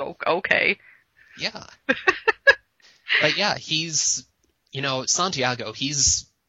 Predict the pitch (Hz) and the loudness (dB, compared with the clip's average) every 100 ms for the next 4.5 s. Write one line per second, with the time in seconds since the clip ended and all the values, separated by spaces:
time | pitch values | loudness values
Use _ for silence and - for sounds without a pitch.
0 | _ - 139 143 135 113 110 _ _ _ | _ -2 0 0 -2 -4 -14 _ _ _
1 | _ _ 139 143 170 156 147 117 131 143 | _ _ -2 -2 0 0 0 -6 -8 -4
2 | 123 120 - - 127 120 117 127 123 117 | -2 -2 -4 -4 -4 -4 -4 -4 -4 -6
3 | 113 107 104 - - - - 135 127 127 | -2 -2 0 -2 -2 -6 -4 -4 -2 -4
4 | 110 120 113 113 | -4 -6 -4 -6